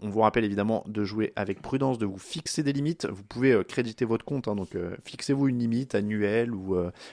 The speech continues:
ou hebdo ou quelque chose comme ça, mais n'oubliez pas de vous fixer des, des limites. Si vous sentez en difficulté, zéro neuf soixante-quatorze soixante-quinze treize treize,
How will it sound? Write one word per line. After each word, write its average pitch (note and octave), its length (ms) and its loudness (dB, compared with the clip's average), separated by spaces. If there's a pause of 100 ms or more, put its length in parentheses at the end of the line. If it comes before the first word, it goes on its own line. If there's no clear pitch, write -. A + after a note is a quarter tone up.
(140)
ou G#2+ 140 4
hebdo G#2 360 4
ou A#2 40 -2
quelque G2 160 -2
chose - 160 -10
comme G2 160 -6
ça, A#2+ 180 -4
mais A2+ 80 -6
n'oubliez F#2+ 240 -4
pas A2+ 120 0
de G#2+ 60 -2
vous G#2 60 -10
fixer - 360 -6
des, G#2+ 100 -2
des A2+ 160 -2
limites. C3 300 0
Si - 140 -4
vous B2+ 100 -4
sentez B2 360 0
en C#3 120 2
difficulté, B2+ 580 -2
zéro B2+ 280 2
neuf C#3 120 0
soixante-quatorze B2 720 2
soixante-quinze C3+ 840 -2
treize - 220 -4
treize, B2 300 2